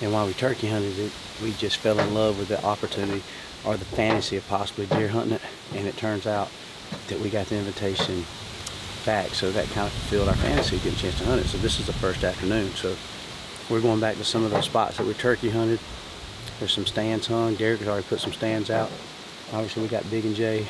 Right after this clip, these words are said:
We got some brand new Bushnell cams. It's just gonna be a week long of hunting and fun.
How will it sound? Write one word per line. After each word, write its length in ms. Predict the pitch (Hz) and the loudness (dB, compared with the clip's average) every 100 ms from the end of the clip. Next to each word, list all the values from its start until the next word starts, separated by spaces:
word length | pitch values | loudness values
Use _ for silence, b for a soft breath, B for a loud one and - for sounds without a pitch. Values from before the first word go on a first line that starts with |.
| B B | B B
We 60 | |
got 100 | 95 | -6
some 160 | 78 95 | -4 -2
brand 240 | 104 110 | 0 2
new 80 | 107 | 2
Bushnell 480 | 98 107 - 107 104 | 0 -2 0 -2 -2
cams. 440 | - 110 110 104 - B B B - - - - - - - - - - 1077 1077 - | -2 -2 0 -2 -4 B B B -8 -8 -10 -12 -10 -8 -6 -4 -2 -2 -2 -6 -4
It's 120 | - | 0
just 160 | 139 - | 0 4
gonna 160 | 123 | 4
be 80 | 117 | 6
a 80 | 113 | 6
week 220 | 107 117 | 4 4
long 320 | 113 113 113 104 - | 4 4 4 2 -6
of 120 | 113 95 | -8 -2
hunting 340 | 113 113 110 | 2 2 2
and 100 | 101 | 0
fun. 380 | - 120 123 104 | 0 0 2 -2